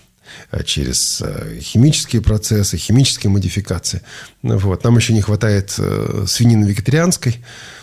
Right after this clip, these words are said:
Но вот это не я придумал, кстати, да, вы понимаете, те, кто знают, э, литературу российскую, русскую литературу, а, советского периода, м, знают, откуда это, свинина вегетарианская. Вот,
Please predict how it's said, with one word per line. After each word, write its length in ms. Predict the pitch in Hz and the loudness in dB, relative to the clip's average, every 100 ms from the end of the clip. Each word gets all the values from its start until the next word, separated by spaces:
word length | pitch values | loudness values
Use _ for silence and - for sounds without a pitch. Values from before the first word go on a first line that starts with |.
| _ | _
Но 520 | 147 117 107 101 107 104 | -4 0 2 4 4 4
вот 180 | 107 | 2
это 160 | 110 113 | 0 4
не 80 | 131 | 4
я 140 | 120 | 4
придумал, 360 | - 82 80 73 | 2 -2 -4 -4
кстати, 220 | - - | -6 -2
да, 140 | 90 | 0
вы 80 | 104 | 0
понимаете, 640 | - 82 87 104 101 - 78 | 0 -2 0 2 0 -2 -4
те, 180 | 101 | -4
кто 240 | - - 80 | -4 -2 -2
знают, 480 | 95 92 82 - - | 0 0 0 -4 -10
э, 180 | - 82 | -8 -6
литературу 560 | 85 - 92 - 117 | -4 -2 -2 2 2
российскую, 760 | 95 90 - 87 - 90 87 101 | 2 0 -2 -4 -2 -2 0 2
русскую 340 | 117 - 104 | 0 0 0
литературу, 520 | 95 98 92 101 82 - - - - - | 0 0 0 0 -4 -6 -16 -20 -20 -12
а, 400 | - - - 92 | -6 -4 -2 -2
советского 400 | 92 104 92 - | 0 0 0 -2
периода, 480 | 92 117 139 139 107 - - | 2 4 4 2 -2 -6 -10
м, 260 | - 95 95 | -8 -4 0
знают, 300 | 98 107 87 | 2 2 0
откуда 300 | - 90 85 | -4 -6 -8
это, 180 | 82 - | -10 -8
свинина 420 | - 87 101 98 - _ - - - - | -4 2 2 2 -4 _ -20 -20 -20 -10
вегетарианская. 800 | - 104 110 104 90 76 - - - - - - - | -2 0 2 2 2 -2 -6 -10 -12 -18 -16 -10 2
Вот, 340 | 120 190 - | 4 4 0